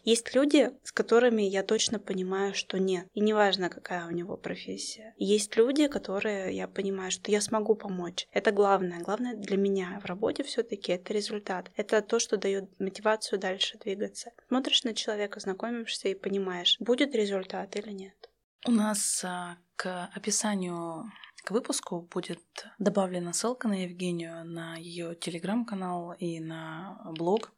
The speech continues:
Speaker 2: а, где можно будет подробнее познакомиться с, а,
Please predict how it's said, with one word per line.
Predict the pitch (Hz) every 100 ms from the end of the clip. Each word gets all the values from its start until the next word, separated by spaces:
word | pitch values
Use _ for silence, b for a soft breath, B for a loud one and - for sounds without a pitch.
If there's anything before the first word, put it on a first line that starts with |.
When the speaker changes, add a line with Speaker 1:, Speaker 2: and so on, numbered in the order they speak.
| -
Speaker 2:
а, | 170
где | 165 175
можно | 180 170 175
будет | 165 -
подробнее | - 185 180 175 160 156
познакомиться | - 170 165 233 240 - 180
с, | 175 - -
а, | 165 160